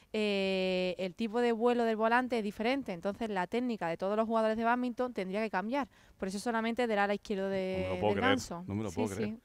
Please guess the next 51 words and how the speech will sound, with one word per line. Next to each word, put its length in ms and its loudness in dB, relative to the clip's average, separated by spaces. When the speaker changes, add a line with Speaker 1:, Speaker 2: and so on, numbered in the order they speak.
Speaker 1:
sí. 100 2
<laughs> 60 -4
Speaker 2:
O 40 -6
sea, 120 4
todas 440 4
la, 160 2
todos 200 4
los 80 2
volantes 260 2
que 60 -6
se 100 0
vean 160 4
de 80 4
bádminton 380 2
son 240 2
del 180 4
ala 160 6
izquierdo 280 6
Speaker 1:
Son 60 6
Speaker 2:
del 120 6
Speaker 1:
dieciséis 320 2
plumas 320 2
del 100 2
ala 160 2
izquierdo 320 -2
del 140 2
ganso, 360 -4
Speaker 2:
¿Y 60 -4
con 80 -2
Speaker 1:
eso 140 0
Speaker 2:
el, 80 0
Speaker 1:
es. 40 -4
Speaker 2:
con 140 0
el 80 0
ala 160 6
derecha 240 0
qué 80 -2
hacen? 260 -2
Speaker 1:
Pues 200 0
yo, 120 2
yo 440 4
no 80 12
lo 60 12
quiero 180 10
ni 80 8
saber. 320 12
<laughs> 800 8
Speaker 2:
La 220 2
madre 320 4
de 120 0
Dios. 200 4